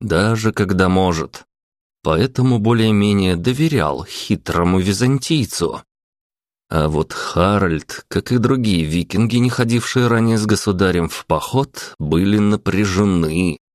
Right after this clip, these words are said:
и держали ухо востро.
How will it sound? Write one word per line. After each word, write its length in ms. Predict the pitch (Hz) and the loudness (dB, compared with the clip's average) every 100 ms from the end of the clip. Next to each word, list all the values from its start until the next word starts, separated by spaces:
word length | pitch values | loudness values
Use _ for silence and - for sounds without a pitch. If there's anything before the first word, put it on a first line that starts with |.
| - | -4
и 260 | 82 113 123 | 0 0 0
держали 920 | - 90 71 73 76 101 127 127 127 | 0 -2 -2 -8 -2 0 2 2 2
ухо 440 | 95 92 - 90 | 2 0 0 0
востро. 800 | 82 80 - - 80 78 71 69 | 0 -2 -6 -6 -2 -2 -2 -6